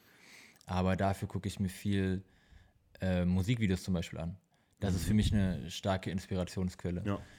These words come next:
Speaker 1: Ähm, ich guck sehr gerne alte Filme.
Speaker 2: Mhm.
Speaker 1: Also Eddie Murphy ist so voll mein Ding.
Speaker 2: Oh ja.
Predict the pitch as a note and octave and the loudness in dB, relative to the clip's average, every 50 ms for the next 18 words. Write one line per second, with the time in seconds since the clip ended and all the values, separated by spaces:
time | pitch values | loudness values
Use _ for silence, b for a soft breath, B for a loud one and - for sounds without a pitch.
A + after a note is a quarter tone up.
0 | B B B _ - G2 F#2 F#2 F#2 F2+ F2+ F2+ F2+ F2 F2 F2 - - - - | B B B _ -2 0 2 2 4 4 4 4 4 4 2 0 -2 -4 -6 -2
1 | - G#2+ F2+ G2 G2+ G#2 G#2 F#2+ G#2+ G2+ G#2 G2+ - - A2 A2+ - B2+ - - | -2 0 2 4 4 4 6 6 4 4 2 2 2 2 0 2 0 -2 -4 -2
2 | C#3 C3 C#3 D3 E3 - - - _ _ _ _ - G2 F#2 F2 F#2+ A2+ B2 - | -2 -2 -2 -2 -4 -6 -10 -18 _ _ _ _ -2 0 2 2 2 0 -2 -4
3 | - _ _ _ _ - G2+ G2+ F#2 F#2+ G2+ - - - G#2 G2+ G2+ G2+ G2+ G#2 | -10 _ _ _ _ -4 -2 0 0 0 -2 -2 -2 0 0 2 2 2 4 2
4 | A#2 A2+ - C3+ B2+ A#2 - - - - - - F#2+ - - - G#2+ G#2 G#2+ A2 | 2 0 -2 -4 -6 -6 -6 -8 -10 -8 -6 -6 -6 -6 -4 -2 0 2 4 4
5 | A2 G#2 A2 A#2 B2+ - - F#2 G2+ G#2 G#2 F#2+ E2+ | 4 4 2 2 0 0 0 0 2 4 4 4 2